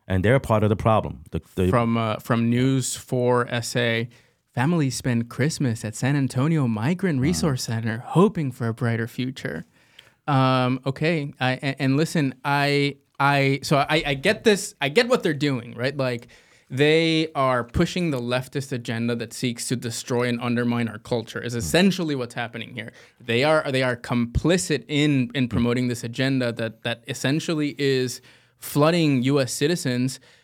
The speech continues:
Speaker 2: uh, with this massive burden. I mean, look, I, we, we are, I'm, I'm a, I'm a Christian. I, I believe in helping people,
Speaker 1: Mm-hmm.
Speaker 2: but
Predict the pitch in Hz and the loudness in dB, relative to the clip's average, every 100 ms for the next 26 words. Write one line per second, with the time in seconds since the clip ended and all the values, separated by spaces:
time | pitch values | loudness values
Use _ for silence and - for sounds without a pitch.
0 | _ 135 131 127 117 131 135 135 120 135 | _ -2 -2 0 -2 -2 -2 -2 -2 0
1 | 160 165 131 127 127 185 156 123 123 120 | -2 -2 -2 -2 2 2 2 0 -2 -2
2 | 117 - - - 156 - - _ _ _ | -4 -10 -20 -4 -4 -4 -16 _ _ _
3 | - 143 - 160 165 143 143 151 147 131 | -4 -2 0 0 0 0 2 2 2 0
4 | - - 123 127 123 139 139 117 127 117 | -6 -16 -8 -6 -4 -2 -4 -4 -6 -6
5 | 117 165 165 165 143 117 120 117 123 120 | -4 -6 -4 -6 -4 -4 -6 -6 -6 -2
6 | 135 135 117 - 139 156 135 127 123 120 | -2 -4 -8 -6 -6 -4 -6 -8 -6 -6
7 | 117 - 78 71 127 - | -8 -12 -10 -4 -4 -6